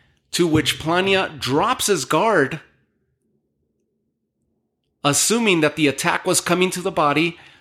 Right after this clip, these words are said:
drops his guard instantly to protect his, to protect himself, opening his face up, and Angelo Leo fakes down low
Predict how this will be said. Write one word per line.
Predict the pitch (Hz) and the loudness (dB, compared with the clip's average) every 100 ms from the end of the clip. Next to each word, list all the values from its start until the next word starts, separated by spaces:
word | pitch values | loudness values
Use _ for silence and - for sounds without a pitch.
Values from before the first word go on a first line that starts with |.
| _ | _
drops | - 127 165 240 254 | -10 -4 -2 -2 -2
his | 202 180 | -2 -2
guard | - 214 196 | 0 0 2
instantly | 262 254 - 147 117 120 131 - _ _ _ _ _ | 2 0 0 0 0 -2 -4 -8 _ _ _ _ _
to | - | -2
protect | 175 151 - 240 269 - | 0 -2 0 0 -2 -2
his, | 143 127 139 143 - | -6 -6 -10 -14 -8
to | - | -8
protect | 147 147 233 262 | -2 -2 0 -2
himself, | 165 131 143 127 175 - _ _ _ _ _ _ - | -2 -2 0 -2 -2 -8 _ _ _ _ _ _ -2
opening | 208 208 208 180 | -2 0 0 0
his | 156 - | 0 -2
face | 202 233 226 151 | -4 -4 -4 -2
up, | 139 143 - - - | -2 -4 -12 -20 -6
and | 151 165 | -4 -2
Angelo | 180 214 208 202 | 0 0 0 0
Leo | 175 196 190 165 | 0 0 -2 -2
fakes | - - 202 - - | -4 0 0 0 -2
down | 214 226 220 | -2 0 0
low | 170 147 143 | 2 4 2